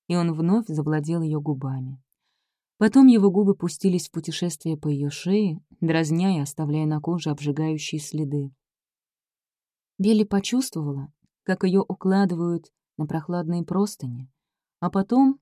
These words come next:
мужское тело прижимает к матрасу. Ночная сорочка скользнула по ногам и оказалась на полу.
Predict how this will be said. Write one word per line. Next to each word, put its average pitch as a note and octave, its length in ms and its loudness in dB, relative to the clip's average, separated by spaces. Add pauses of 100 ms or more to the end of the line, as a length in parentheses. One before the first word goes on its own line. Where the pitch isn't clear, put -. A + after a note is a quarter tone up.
(300)
мужское E3 500 -2
тело G#3 320 2
прижимает D3+ 560 -4
к - 80 -10
матрасу. D3 640 -8 (440)
Ночная G#3 380 4
сорочка G3 680 0
скользнула E3 580 -2
по D#3 120 -4
ногам E3 500 0 (580)
и G3+ 40 0
оказалась G3+ 540 -2
на E3 100 -6
полу. D3 460 -6